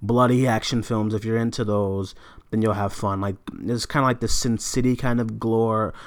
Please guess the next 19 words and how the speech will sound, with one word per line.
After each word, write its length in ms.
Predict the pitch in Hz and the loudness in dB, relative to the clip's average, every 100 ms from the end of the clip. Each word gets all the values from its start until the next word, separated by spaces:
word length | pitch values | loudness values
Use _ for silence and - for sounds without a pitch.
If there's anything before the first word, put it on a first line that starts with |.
| - | -6
I 40 | - | -2
mean, 100 | 123 | 6
t-, 100 | - - | 6 6
kind 180 | - 117 | 2 0
of, 140 | 117 | 0
like, 240 | 107 110 101 | 0 0 2
gore 560 | 110 110 107 107 104 - - - - | 2 4 4 2 0 -2 -14 -20 -6
and 160 | 104 | -6
stuff 260 | - 107 101 | -2 -2 -2
like 180 | 101 98 | -4 -4
that. 120 | 98 | -2
It 60 | 110 | -2
was 160 | 101 | -2
very, 220 | 98 107 | -2 -2
it's 120 | 101 104 | -2 -4
very, 360 | 110 104 95 | -2 -2 -2
it's 120 | 98 | -4
very 240 | 107 95 87 | -4 -6 -6
gory. 380 | 73 67 73 | -6 -8 -8